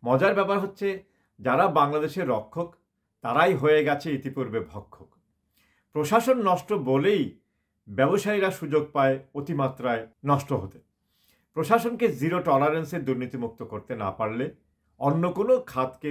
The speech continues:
দুর্নীতিমুক্ত করা যাবে না। এ কথাটা আমি বারবার শুরু থেকেই বলে আসছি, অর্থাৎ উনিশশো ছিয়ানব্বই সাল থেকে আলোচনা করছি। এ প্রসঙ্গে একটি কথা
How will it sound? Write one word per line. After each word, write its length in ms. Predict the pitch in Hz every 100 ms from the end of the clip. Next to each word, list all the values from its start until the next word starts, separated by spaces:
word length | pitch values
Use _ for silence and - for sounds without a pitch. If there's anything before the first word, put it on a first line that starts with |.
| 127
দুর্নীতিমুক্ত 540 | 113 117 120 117 - 160 135
করা 180 | 104 90
যাবে 180 | 87 80 85
না। 40 | _ _ _ _ _ -
এ 80 | 151
কথাটা 240 | 165 208 220
আমি 100 | 196 190 113
বারবার 380 | 123 131 151 170 170
শুরু 160 | 151 147
থেকেই 240 | 156 151 127
বলে 160 | 107 98
আসছি, 180 | - 117
অর্থাৎ 280 | 104 160 175 - _ _ _
উনিশশো 300 | 147 160 160 170
ছিয়ানব্বই 380 | 165 156 165 220 196
সাল 100 | 175 160
থেকে 120 | 135
আলোচনা 300 | 101 92 95 87
করছি। 260 | 104 - _ _ _ _ _ _ _
এ 40 | 151 190
প্রসঙ্গে 320 | 185 247 247
একটি 140 | - 214
কথা 160 | 214